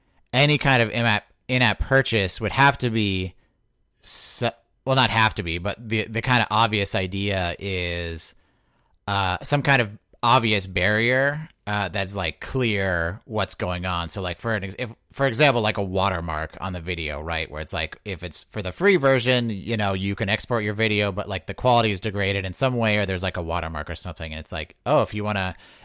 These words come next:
export, like, at full resolution with no watermark, like, it,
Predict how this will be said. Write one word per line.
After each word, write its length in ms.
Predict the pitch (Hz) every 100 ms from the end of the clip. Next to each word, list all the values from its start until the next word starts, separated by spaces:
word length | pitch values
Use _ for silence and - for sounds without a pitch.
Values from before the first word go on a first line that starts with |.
| -
export, 500 | 127 - - 113 95
like, 180 | 101 90
at 120 | 82
full 280 | - 127 113
resolution 680 | 107 101 98 104 101 110 92
with 100 | 90
no 140 | 95
watermark, 540 | 92 101 90 85 80 82
like, 180 | 80
it, 120 | 78